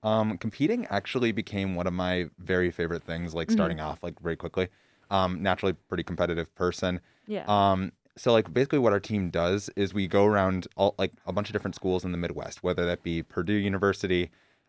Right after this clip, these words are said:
Speaker 1: Uh, I know that, uh, University of Wisconsin has a competition. There's, uh, one in Columbus, Ohio that's huge every year. There's, there are actually two in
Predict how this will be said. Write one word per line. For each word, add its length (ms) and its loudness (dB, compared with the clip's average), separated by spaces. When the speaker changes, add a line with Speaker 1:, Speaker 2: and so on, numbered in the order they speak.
Speaker 1:
Uh, 520 2
I 60 -4
know 100 0
that, 260 -2
uh, 60 0
University 420 -2
of 80 -6
Wisconsin 480 -4
has 180 -4
a 40 -16
competition. 800 -2
There's, 520 -2
uh, 160 0
one 240 -2
in 200 -8
Columbus, 360 -6
Ohio 380 0
that's 260 -10
huge 400 -4
every 200 0
year. 180 0
There's, 240 -4
there 140 0
are 20 0
actually 180 -6
two 220 -6
in 160 -10